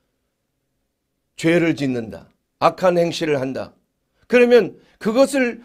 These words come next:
본 아버지가 가만히 계실 수가 있어요? 있을 수가 있습니까? 어떻게 해든지 그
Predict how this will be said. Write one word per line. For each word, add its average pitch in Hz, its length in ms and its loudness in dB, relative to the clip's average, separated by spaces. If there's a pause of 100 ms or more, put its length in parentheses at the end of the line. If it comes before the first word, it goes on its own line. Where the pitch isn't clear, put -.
(140)
본 226 260 0
아버지가 185 640 -2
가만히 185 480 0
계실 170 320 -10
수가 214 260 -20
있어요? 220 280 -20
있을 190 280 -14
수가 190 260 -12
있습니까? 202 520 -18 (440)
어떻게 247 600 -6
해든지 196 640 -10
그 170 380 -14